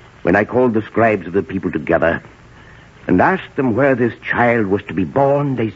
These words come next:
said, In Bethlehem.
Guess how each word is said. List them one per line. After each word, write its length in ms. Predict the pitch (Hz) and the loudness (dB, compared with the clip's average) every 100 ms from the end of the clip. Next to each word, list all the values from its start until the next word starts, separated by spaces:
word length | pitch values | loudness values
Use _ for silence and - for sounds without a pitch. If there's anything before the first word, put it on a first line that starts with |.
| - | -6
said, 280 | 117 104 101 - - - - - - - - | -8 -8 -14 -20 -20 -20 -20 -20 -20 -20 -4
In 280 | 98 85 76 | 0 0 -2
Bethlehem. 920 | 64 135 - - 123 - 67 - 104 | -2 -4 -4 -6 -6 -6 -10 -10 -18